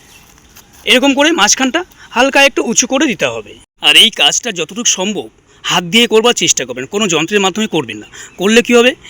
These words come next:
এটা লেগে গিয়ে ছোট ছোট যে অঙ্কুরগুলো আছে সেগুলি ভেঙে যাবে বা কেটে যাবে। দেখুন আমি কিন্তু step by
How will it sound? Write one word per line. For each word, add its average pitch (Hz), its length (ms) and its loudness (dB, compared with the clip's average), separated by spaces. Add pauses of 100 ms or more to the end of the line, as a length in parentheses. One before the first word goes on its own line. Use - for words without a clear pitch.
(140)
এটা 180 200 2
লেগে 180 300 2
গিয়ে 233 220 2 (400)
ছোট 220 220 0
ছোট 254 220 0
যে 214 140 6
অঙ্কুরগুলো 196 400 2
আছে 196 200 2
সেগুলি 202 340 0 (320)
ভেঙে 196 240 4
যাবে 131 240 4
বা 175 160 2 (120)
কেটে 214 240 4
যাবে। 113 220 -2 (180)
দেখুন 190 220 -2
আমি 160 200 -2
কিন্তু 226 180 2
step 170 340 2
by 233 80 4